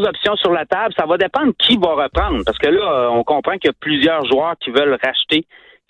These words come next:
ces actifs-là de ces journaux-là, mais bon, si c'est un propriétaire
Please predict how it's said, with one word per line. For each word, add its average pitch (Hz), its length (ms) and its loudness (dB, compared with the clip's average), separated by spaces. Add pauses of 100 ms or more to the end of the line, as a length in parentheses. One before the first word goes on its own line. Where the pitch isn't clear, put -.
ces 135 80 2
actifs-là 143 580 -2
de 147 180 2
ces 131 160 2
journaux-là, 131 460 2
mais 117 220 2 (440)
bon, - 120 2 (160)
si 147 120 -8
c'est 170 80 2
un 151 60 0
propriétaire 156 640 0